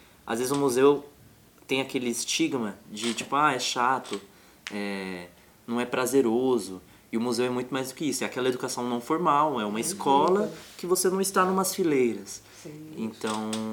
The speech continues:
Speaker 1: é, é, vocês irão ver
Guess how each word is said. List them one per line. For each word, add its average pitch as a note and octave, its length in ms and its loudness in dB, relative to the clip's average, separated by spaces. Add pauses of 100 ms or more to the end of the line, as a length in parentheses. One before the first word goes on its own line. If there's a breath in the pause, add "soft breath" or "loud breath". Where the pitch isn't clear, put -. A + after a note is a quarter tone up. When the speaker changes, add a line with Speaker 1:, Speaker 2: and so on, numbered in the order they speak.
(920 loud breath)
Speaker 1:
é, A2+ 540 0 (420)
é, A2 200 -2 (180)
vocês C3+ 380 0
irão C#3+ 200 4
ver A#2+ 560 2